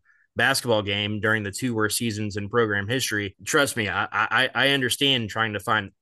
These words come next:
optimism in this situation, but by the same token, you're, you're just blindly following someone i-, i-, if you truly think that, that this is going in, in the direction that it needs to be going. And at the end of the day,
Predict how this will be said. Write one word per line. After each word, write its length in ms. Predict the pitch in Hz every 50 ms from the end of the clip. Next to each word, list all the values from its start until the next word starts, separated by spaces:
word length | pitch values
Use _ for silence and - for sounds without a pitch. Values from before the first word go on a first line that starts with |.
| _ -
optimism 500 | 120 135 143 - - 107 104 98 98 101
in 120 | 104 101 95
this 140 | 98 92 -
situation, 600 | 110 98 92 98 98 98 95 - 104 104 101 95
but 160 | 95 90 - _ _ _ _ _ _ _ _ _ _ _ _ -
by 120 | 123 127
the 80 | 123 117
same 240 | - 139 135 127
token, 600 | 113 - 135 139 135 123 131 120 117 113 107 - - _ _ _
you're, 260 | - 135 139 156 156
you're 220 | 143 160 156 170 165
just 240 | 165 175 147 120
blindly 640 | 113 131 120 117 120 123 131 139 147 143 135 139 135 120
following 680 | - - 113 117 120 120 113 104 101 90 87 90 92 - _ _
someone 580 | - - - 117 110 104 98 98 95 95 92 90
i-, 60 | - 95
i-, 220 | - - - - - -
if 200 | - 120 113 -
you 260 | 120 120 117 113 110 - _ -
truly 460 | - - - 180 180 180 170 156 135
think 440 | 113 - - 147 139 131 117 104 -
that, 200 | - 104 95 - -
that 220 | 98 104 101 - _ _ _ _ _ _ _ _ -
this 160 | 131 123 -
is 120 | 135 120 107
going 240 | 135 120 120 120
in, 180 | 117 113 110 104
in 180 | - 120 117 113
the 80 | 110
direction 540 | 101 95 104 104 107 113 110 - - 107 104
that 100 | 104 104
it 80 | 98 98
needs 200 | 107 107 92 95
to 60 | 92
be 120 | 90 92
going. 360 | - 101 135 160 123 - - - -
And 140 | 135 131
at 120 | 135 139 120
the 140 | 139 135 143
end 120 | 156 156
of 80 | 143 123
the 100 | 120 110
day, 380 | 117 131 143 139 123 117 110